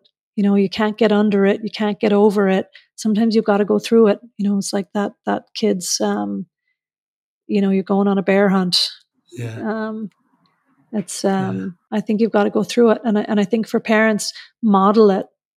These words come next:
Speaker 1: Um, let's not hide it anymore. You know, it's out there in the world.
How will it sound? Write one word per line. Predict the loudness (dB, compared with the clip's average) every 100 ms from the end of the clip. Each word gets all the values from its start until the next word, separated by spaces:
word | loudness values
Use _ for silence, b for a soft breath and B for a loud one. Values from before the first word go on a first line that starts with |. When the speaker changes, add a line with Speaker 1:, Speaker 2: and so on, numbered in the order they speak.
| _ _ _ _ _
Speaker 1:
Um, | -2 0 0 -2 -2
let's | -2 0 0
not | 0
hide | 4 4 6
it | 6
anymore. | 4 2 2 0 -2 -8 _ _
You | -6
know, | -4 -4
it's | -4 -2 2
out | 2 2
there | 0 2
in | 2
the | 2
world. | 4 4 2 0